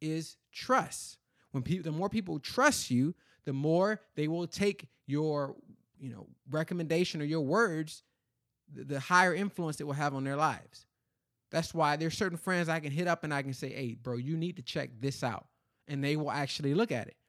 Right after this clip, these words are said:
Why? Because they trust me. They trust my word. They trust my influence, they tr-, which means I have leadership in their lives. And they have leadership in mine. They'll send me something. "You gotta check out this restaurant. You gotta check out that."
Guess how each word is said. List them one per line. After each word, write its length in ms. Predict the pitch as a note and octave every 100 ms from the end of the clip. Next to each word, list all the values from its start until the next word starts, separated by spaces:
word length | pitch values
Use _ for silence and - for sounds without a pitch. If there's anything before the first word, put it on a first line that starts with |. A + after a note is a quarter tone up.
| _
Why? 260 | B2+ C3 D3
Because 260 | E3+ D3+ D3
they 120 | D#3+
trust 400 | - B3 C4 -
me. 180 | A#2 A#2+ _ _ _ _ _ _
They 100 | C#3
trust 380 | C3 - G3+ -
my 140 | F3
word. 280 | E3 G3 E3
They 100 | B2+
trust 360 | A#2+ - E3+ -
my 180 | D#3 F#3
influence, 580 | G#3 C3+ A2+ - - _ _
they 100 | C3+
tr-, 140 | A#2+ -
which 240 | D3 C#3+ -
means 280 | G#3 F#3+ D3
I 60 |
have 260 | D3+ D#3+ C#3+
leadership 580 | C#3+ A3+ F3+ - A2 A#2+
in 100 | A#2+
their 140 | C3
lives. 440 | D#3+ F3 - - - _ -
And 120 | C3+
they 80 | D3
have 220 | D#3+ D3
leadership 340 | C#3 C#3+ C3 C#3+
in 80 | E3
mine. 240 | G#3+ B2+
They'll 140 | A#2+
send 200 | B2 -
me 100 | D#3+
something. 260 | D3+ E3+ C#3+
"You 40 |
gotta 160 | D#3+ F3
check 200 | D#3+ F3
out 120 | D3
this 200 | D#3 -
restaurant. 500 | E3+ D#3+ - B2+ G#2+ - -
You 80 | -
gotta 180 | F#3+ E3+
check 220 | - F3
out 240 | E3+ D3 - _
that." 360 | C3 E3 B2 -